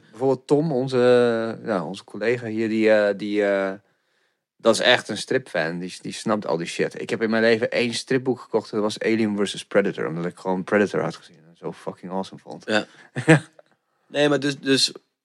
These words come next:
Speaker 2: er zijn er heel veel redenen waarom dat allemaal vrij, eh, ehm, moeizaam ga-, is op dit moment in Nederland.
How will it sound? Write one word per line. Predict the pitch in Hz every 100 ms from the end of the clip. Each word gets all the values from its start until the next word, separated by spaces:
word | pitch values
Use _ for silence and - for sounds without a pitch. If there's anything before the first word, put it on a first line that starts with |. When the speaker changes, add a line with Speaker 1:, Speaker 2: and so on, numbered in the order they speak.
| _ _ _ _ _ _ _ _
Speaker 2:
er | 107 107
zijn | 127 120
er | 113
heel | 127
veel | 131 120 110
redenen | 113 120 110
waarom | 107 107 101
dat | 104 98
allemaal | 104 98 101 95
vrij, | - 101 98 98
eh, | 98 95 -
ehm, | 92 90 - -
moeizaam | 95 104 98 95
ga-, | 90 - 85 -
is | 110 135
op | - 127
dit | 123
moment | 117 117 120
in | 107
Nederland. | 110 113 113 131